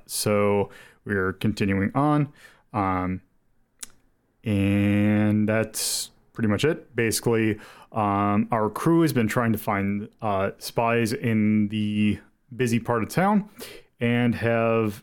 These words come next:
are trying to investigate, or last time,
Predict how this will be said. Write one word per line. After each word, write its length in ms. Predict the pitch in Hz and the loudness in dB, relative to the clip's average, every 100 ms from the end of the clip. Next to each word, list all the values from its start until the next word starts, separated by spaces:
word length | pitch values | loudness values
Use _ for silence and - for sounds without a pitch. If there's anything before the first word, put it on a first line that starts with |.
| - | -6
are 140 | 123 113 | -2 -2
trying 340 | - 139 123 | 0 2 2
to 180 | 120 123 | 2 0
investigate, 600 | 110 107 123 - 113 117 | 2 0 0 0 0 0
or 320 | 120 107 98 98 _ | 0 0 0 -6 _
last 260 | 135 151 - | -2 -2 -2
time, 320 | 98 110 | 0 0